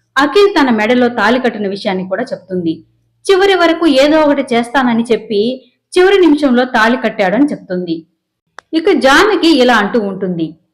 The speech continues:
"ఈ పెళ్లిని తప్పించుకోవడం అఖిల్కి పెద్ద పనేం కాదు. అఖిల్ తలుచుకుంటే ఈ పెళ్లిని ఆపేసి ఉండేవాడు. కానీ అలా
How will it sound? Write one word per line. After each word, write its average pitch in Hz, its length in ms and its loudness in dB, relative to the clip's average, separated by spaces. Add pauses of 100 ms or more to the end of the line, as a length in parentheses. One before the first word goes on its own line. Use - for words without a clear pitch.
(240)
"ఈ 330 260 2
పెళ్లిని 320 640 4
తప్పించుకోవడం 269 840 0 (160)
అఖిల్కి 269 360 -2
పెద్ద 202 220 -4
పనేం 202 360 -6
కాదు. 165 380 -8 (400)
అఖిల్ 370 320 2
తలుచుకుంటే 262 640 0
ఈ 240 260 0
పెళ్లిని 240 280 2
ఆపేసి 208 500 -4
ఉండేవాడు. 170 380 -4
కానీ 269 720 -2 (540)
అలా 330 280 2